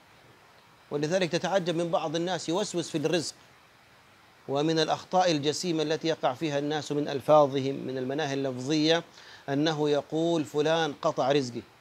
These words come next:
هذه الكلمة لا تسوء ولا تجوز، لأن الله عز وجل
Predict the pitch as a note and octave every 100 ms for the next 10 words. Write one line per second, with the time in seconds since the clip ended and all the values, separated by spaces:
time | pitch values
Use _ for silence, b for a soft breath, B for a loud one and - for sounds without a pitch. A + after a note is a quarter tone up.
0 | - - - - - - - - - -
1 | - - - - C3+ B2+ - C#3 C#3+ D#3
2 | D#3 B2 - A#2 - - - - - -
3 | - - - - D#3 D#3+ C#3+ C3 A#2+ A#2+
4 | - - - - - - - - - -
5 | - - - - - - - - - C#3
6 | C#3+ C#3 C#3+ D3+ C3 B2+ B2+ C3 B2+ B2
7 | C#3+ C#3+